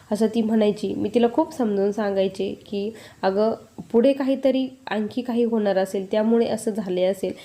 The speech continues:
यावरती तू विश्वास ठेव." पण तिचा मात्र विश्वास नव्हता. पण माझा स्वामींवरती खूप प्रचंड विश्वास होता. यामध्ये पुन्हा आठ दहा दिवस गेले, पुन्हा तिला टेम्परेचर येऊ लागलं.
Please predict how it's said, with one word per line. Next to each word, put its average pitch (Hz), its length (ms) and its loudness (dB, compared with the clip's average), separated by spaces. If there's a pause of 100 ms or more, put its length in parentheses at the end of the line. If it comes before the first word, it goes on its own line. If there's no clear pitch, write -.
(260)
यावरती 240 440 2
तू 262 180 -2
विश्वास 202 560 -2
ठेव." 190 180 -4 (180)
पण 202 120 -4
तिचा 226 380 -2
मात्र 208 340 0
विश्वास 190 460 -2
नव्हता. 196 320 -2
पण 208 220 0
माझा 208 400 0 (380)
स्वामींवरती 247 640 2 (100)
खूप 302 300 0
प्रचंड 220 460 -2
विश्वास 190 500 -2
होता. 185 280 -4 (440)
यामध्ये 226 440 2
पुन्हा 254 400 0
आठ 175 220 -2
दहा 208 160 0
दिवस 196 300 0
गेले, 190 300 0
पुन्हा 233 520 0
तिला 240 140 4
टेम्परेचर 202 600 -2
येऊ 180 260 0
लागलं. 190 400 0